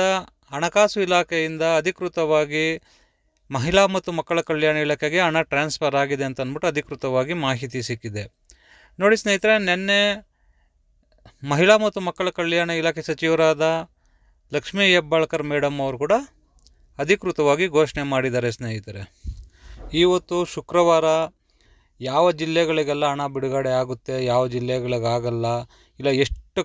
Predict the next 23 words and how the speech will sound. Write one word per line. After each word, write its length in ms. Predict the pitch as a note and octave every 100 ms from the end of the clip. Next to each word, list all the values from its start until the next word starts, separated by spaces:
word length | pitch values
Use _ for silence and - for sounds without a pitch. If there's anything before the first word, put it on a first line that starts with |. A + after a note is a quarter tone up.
| -
ಖಾತೆಗಳಿಗೆ 540 | D#3 E3 D#3 D3+ C#3+ C3
ಹಣ 120 | C#3 C3+
ವರ್ಗಾವಣೆ 500 | A#2+ A#2+ C3 C3 B2 A#2+
ಆಗುತ್ತೆ 300 | A#2 - A#2
ಅಂತ 100 | A2 G#2
ಕೂಡ 100 | B2+ F3 -
ಕಾದು 220 | A#2 A#2
ನೋಡಬೇಕಾಗಿದೆ 580 | A2 G2+ G2+ G2 G2 F#2+ -
ಸ್ನೇಹಿತರೆ. 420 | G2 G2 - E3 G#3 - - _ - _ - _
ನೋಡಿ 160 | F#3 A3 G3+
ಸ್ನೇಹಿತರೆ, 400 | G#3 G#3 F#3+ G3 F#3
ಸರ್ಕಾರದಿಂದ 760 | E3+ D#3+ G3+ G3 F#3+ F#3+ F#3 F#3 F#3+ F3+
ಮಾಹಿತಿಗಳು 520 | D#3+ E3 F3 E3+ E3 D3+
ಬರ್ತಾ 220 | D3+ - D3+
ಇರೋ 100 | D3+ D3
ಪ್ರಕಾರ 260 | C#3 D3 D#3 D#3 D3
ನಾವು 160 | C#3+ D3+ C#3
ಜನವರಿ 440 | C3+ C#3 D#3 D#3 D#3
ಹದಿನಾಲ್ಕರಷ್ಟೊತ್ತಿಗೆ, 920 | C3 C#3 D3 D3 - C3+ A#2 B2 D3 C#3
ಸಂಕ್ರಾಂತಿ 480 | C#3 C#3+ D#3 D#3 D3
ಹಬ್ಬದಷ್ಟೊತ್ತಿಗೆ 640 | C3 B2+ B2 - A#2+ B2+ D#3 D3 B2+
ಎಲ್ಲರ 300 | C#3 D3 D3 C3
ಖಾತೆಗಳಿಗೂ 720 | C3 C3+ B2 B2 B2 D3